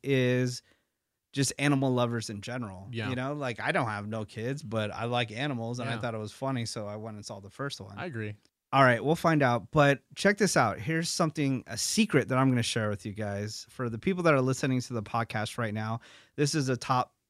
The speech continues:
Speaker 1: secret Woody Show thing that's happening.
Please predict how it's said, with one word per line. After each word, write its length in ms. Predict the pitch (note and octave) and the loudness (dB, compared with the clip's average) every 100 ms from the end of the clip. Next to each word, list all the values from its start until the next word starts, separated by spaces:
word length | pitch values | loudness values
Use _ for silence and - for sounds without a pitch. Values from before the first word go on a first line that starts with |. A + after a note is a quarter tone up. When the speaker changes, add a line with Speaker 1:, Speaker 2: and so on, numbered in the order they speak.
| _ _ _ | _ _ _
Speaker 1:
secret 560 | - - B2 - A#2+ - _ - | -10 -2 0 2 2 0 _ -10
Woody 280 | A2 A#2 | -2 0
Show 440 | A#2 - A2+ G#2+ G#2+ | 0 0 0 0 -4
thing 180 | - A2 | -6 -6
that's 200 | G#2+ G#2 | -6 -8
happening. 480 | - G2 - F2+ F#2+ | -8 -10 -10 -14 -16